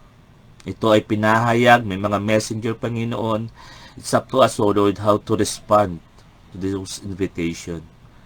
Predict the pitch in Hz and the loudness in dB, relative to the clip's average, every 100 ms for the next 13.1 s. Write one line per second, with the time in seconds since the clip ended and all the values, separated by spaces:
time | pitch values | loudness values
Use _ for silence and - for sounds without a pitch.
0 | - - - - 113 107 117 117 120 113 | -20 -20 -10 0 0 2 0 0 2 2
1 | 127 113 - 113 110 - 123 120 117 110 | 2 -4 -4 -6 -6 -2 -2 -2 -6 -4
2 | - 117 - 120 104 98 101 95 87 78 | -2 -2 -2 0 0 0 -4 -4 -2 -2
3 | - - - - - - - - 95 92 | -6 -20 -20 -20 -20 -20 -20 -10 -4 2
4 | 107 104 101 - 123 131 - 117 113 120 | 2 4 0 0 -4 -4 -2 0 0 -2
5 | 120 - - - 92 107 92 98 92 - | -8 -18 -20 -8 -4 -2 -2 -2 -6 -4
6 | 92 - 95 107 107 101 - - - - | -4 -2 0 4 4 2 -6 -20 -20 -20
7 | - - - 101 98 107 117 98 90 101 | -20 -12 -6 -4 0 2 2 0 -2 -6
8 | - 95 90 104 117 120 - - - - | -4 -6 -6 -4 -2 -2 -6 -20 -20 -20
9 | - - - - 87 107 113 92 - - | -20 -20 -16 -6 0 2 2 0 -6 -20
10 | - 95 101 101 98 92 90 80 - - | -8 0 0 0 -6 -4 -4 -6 -12 -10
11 | 95 98 90 87 - 90 - 92 95 - | -4 -2 -4 -8 -8 -10 -4 0 0 -2
12 | - 98 98 - 92 - 90 90 87 - | -8 -6 -6 -6 -8 -4 -4 -4 -6 -8